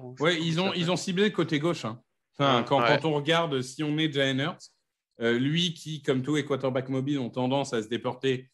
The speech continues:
Speaker 2: sur son côté de lancer, donc sur la droite.
Speaker 1: Sa droite, ouais.
Speaker 2: Là, là, tu, tu, tu, tu vois bien que c'est un plan de jeu. Genre, volontairement, on lui a dit,
Speaker 1: Ouais.
Speaker 2: tu te déportes sur la gauche.
Speaker 1: Et surtout,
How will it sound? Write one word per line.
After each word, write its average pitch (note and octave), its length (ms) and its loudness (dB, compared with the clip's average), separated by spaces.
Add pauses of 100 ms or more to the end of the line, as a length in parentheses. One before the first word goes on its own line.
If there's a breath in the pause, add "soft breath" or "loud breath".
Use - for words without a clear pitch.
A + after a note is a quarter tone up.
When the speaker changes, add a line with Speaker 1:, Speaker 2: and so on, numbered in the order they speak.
(140)
Speaker 2:
sur - 260 -6
son A#2 300 -2
côté A#2 260 -4
de G#2+ 60 -4
lancer, A2+ 280 -2
donc G#2+ 200 -6
sur A2 100 -4
la G#2 80 0
droite. B2 220 0
Speaker 1:
Sa B2+ 80 0
droite, A#2 260 0 (240)
ouais. A2+ 100 4
Speaker 2:
Là, D3+ 200 4
là, D3+ 160 4
tu, B2+ 280 -6
tu, A#2 400 -4
tu, G#2+ 240 -8
tu - 120 -16
vois A#2+ 200 -2
bien E3 160 2
que D#3 60 -4
c'est - 100 -8
un A2+ 80 -2
plan E3+ 180 0
de D3+ 40 0
jeu. C3 240 0 (140)
Genre, A2 160 -4
volontairement, C#3+ 640 0
on D#3+ 40 -2
lui B2+ 140 -2
a A#2 60 -6
dit, C#3+ 240 -8
Speaker 1:
Ouais. C3 160 4 (160)
Speaker 2:
tu C3 80 -12
te D3 80 0
déportes C3+ 440 0
sur E3+ 220 -2
la E3+ 100 4
gauche. C3 300 -6 (340 loud breath)
Speaker 1:
Et D3 80 2
surtout, G3+ 380 0